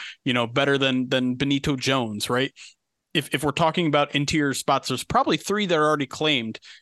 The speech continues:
and they might just roll with three. If there's that fourth spot, Levi's gonna have to win it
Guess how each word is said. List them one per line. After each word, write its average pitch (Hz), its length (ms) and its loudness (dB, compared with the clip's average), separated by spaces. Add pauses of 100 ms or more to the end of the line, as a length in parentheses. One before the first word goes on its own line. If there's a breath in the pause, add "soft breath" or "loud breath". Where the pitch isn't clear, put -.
(220 loud breath)
and 156 120 -2
they 220 100 2
might 330 200 0
just 208 140 0
roll 190 240 2
with 143 140 -2
three. 101 240 -8 (420)
If 156 180 -2
there's 262 220 2
that 202 180 2
fourth 226 260 2
spot, 185 460 2 (560)
Levi's 185 400 2
gonna 165 160 0
have 156 160 0
to 143 80 -2
win 131 280 0
it - 100 -16